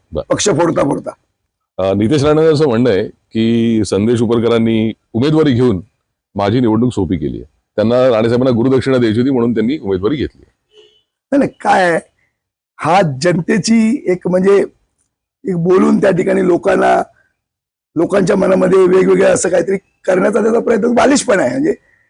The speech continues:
Speaker 2: थोडासा अजून, अ, हे नाही ना, मॅच्युअर्ड नसल्यामुळे थोडा बालिशपणा आहे. पण मैत्री जर असेल ना, जर तो म्हणतो नितेश राणे आणि संदेश पारकरांची मैत्री, तर मला उमेदवारी अर्ज मागे घे. मित्रासाठी अजूनही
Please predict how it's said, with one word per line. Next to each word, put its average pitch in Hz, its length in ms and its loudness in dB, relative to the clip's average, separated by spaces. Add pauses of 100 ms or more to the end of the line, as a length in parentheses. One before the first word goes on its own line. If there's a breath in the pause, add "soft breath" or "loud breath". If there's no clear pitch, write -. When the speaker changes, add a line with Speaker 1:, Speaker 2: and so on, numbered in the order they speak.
(360)
Speaker 2:
थोडासा 196 520 0 (300)
अजून, 131 320 -2
अ, - 400 -4
हे 175 140 2
नाही 180 120 0
ना, 185 80 2
मॅच्युअर्ड 190 440 0
नसल्यामुळे 196 380 0
थोडा 226 140 2
बालिशपणा 214 480 0
आहे. - 200 -8 (600)
पण 247 140 2
मैत्री 226 420 2
जर 285 160 4
असेल 208 260 2
ना, 190 120 2
जर 180 120 2
तो 202 200 0
म्हणतो 190 300 0
नितेश 175 280 0
राणे 180 240 2
आणि 180 80 0
संदेश 165 280 0
पारकरांची 175 360 0
मैत्री, 175 220 0
तर 220 160 -4
मला 240 240 2 (240 loud breath)
उमेदवारी 254 360 4
अर्ज 247 220 2
मागे 233 280 2
घे. 190 260 2 (1500)
मित्रासाठी 196 500 0
अजूनही 220 400 2